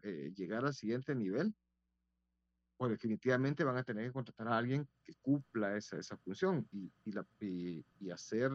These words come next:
y empezar a estar claros en cuáles son las habilidades de cada quien. Eh, porque, ¿cómo se llama esto? Te digo, sí se ve esos casos que, que uno dice, "Mire, pero era un buen contador y lo pusieron como financiero y resultó que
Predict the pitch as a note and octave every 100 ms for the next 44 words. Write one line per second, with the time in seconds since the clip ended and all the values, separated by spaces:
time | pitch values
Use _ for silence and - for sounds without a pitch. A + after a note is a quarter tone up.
0 | C#3 - G#2 F#2+ - - F2+ G#2+ B2 -
1 | B2 - A2 C3 D3+ A#2+ - - - G2+
2 | A2 A2+ A#2+ A#2+ E2+ F2 D#2+ - F#2 -
3 | E3+ - - - - - _ - F2+ D2
4 | - - - _ _ _ _ _ A2 A2
5 | - F#2+ G#2 A#2+ C3 B2 A2 B2 C3+ A2+
6 | G2+ A#2+ - B2+ - C3 B2+ B2+ C3+ A#2+
7 | - A#2+ C3 C#3 - _ C#2+ - _ _
8 | - D#2 C#2+ G2 A#2+ A#2+ B2+ C#3 A#2 C#3
9 | E3+ D3 A#2 A2+ C3+ D3+ C#3+ D3 D3 C3
10 | D#2+ C#2+ D#3 C#3 C#3 - C3+ A#2+ - -
11 | - C#3+ F3 D3+ A2 - - C3+ C#3 A#2+